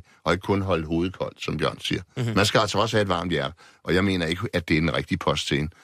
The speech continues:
Speaker 1: Man kunne have fundet noget nede i E U eller et andet sted, øh, hvor man kunne være mere teknisk. Men hun er bureaukrat i mine øjne. Øh, og, og, og
Speaker 2: Jamen, så er spørgsmålet, som, som Bjørn Lindqvist også stiller, om det er det, man skal have. Men, men Sten Gade, må jeg så ikke lige igen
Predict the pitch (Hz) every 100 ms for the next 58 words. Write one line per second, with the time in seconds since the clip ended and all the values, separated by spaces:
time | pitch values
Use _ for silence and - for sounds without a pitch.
0 | _ - - 78 82 95 90 87 87 80
1 | 85 80 98 95 92 92 87 82 76 104
2 | - 85 85 _ - 80 76 73 - _
3 | _ _ 78 76 80 76 73 78 73 76
4 | 85 - 82 80 90 92 127 156 147 107
5 | 113 131 120 104 98 98 82 87 98 _
6 | _ _ _ _ _ - 85 82 80 80
7 | - 82 85 78 82 - - 82 208 202
8 | 214 220 233 175 139 170 147 - 135 147
9 | 139 139 160 151 127 127 120 151 - 139
10 | 151 135 139 135 156 147 147 143 - -
11 | - 196 202 190 233 208 226 226 202 254
12 | 254 - - 190 220